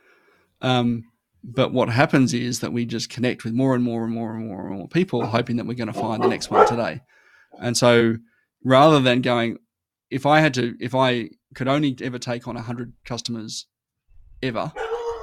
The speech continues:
in the future, right, how would I go about doing that?" And to be honest, I wouldn't try and make a sale today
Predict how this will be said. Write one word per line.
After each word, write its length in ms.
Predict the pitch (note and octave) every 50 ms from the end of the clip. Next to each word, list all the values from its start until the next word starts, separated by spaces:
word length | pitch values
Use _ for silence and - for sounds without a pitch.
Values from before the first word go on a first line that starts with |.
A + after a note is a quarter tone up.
| A4+ G#4+ G#4+ G#4+ - - - -
in 100 | B2 A#2+
the 80 | A#2+ A#2
future, 400 | - A2+ G2+ - - F#2+ F2+ - - - - _ _ _ _ _ _ _ - _ _
right, 220 | - B1 A#2+ E3 F#3 _ _ - _ _
how 220 | - B2+ C3+ C#3+
would 100 | D3 C#3+
I 80 | C#3 C3
go 220 | B2 B2+ B2+ B2
about 320 | A#2+ - A#2 A2+ A2 G#2 - - - - - - G#4 B2 A2+
doing 260 | B2 B2 A#2 A2 A2
that?" 200 | G2+ - - - _ _ _ _ _ _ _ - G#4 A4 A4 -
And 380 | C3 B2+ A#2+ B2 A2+ - -
to 120 | - - B2+
be 60 | C#3
honest, 260 | C3+ A#2+ G2+ - -
I 60 | B2+
wouldn't 300 | B2+ B2+ C#3+ C#3 C#3 C3+
try 140 | - B2+ A#2+
and 60 | A#2+
make 160 | A#2+ A2 A2+
a 60 | B2 A2+
sale 240 | - B2 A#2 A2+
today 340 | A2+ A#2 A2+ G#2+ G2+ G#2 C3+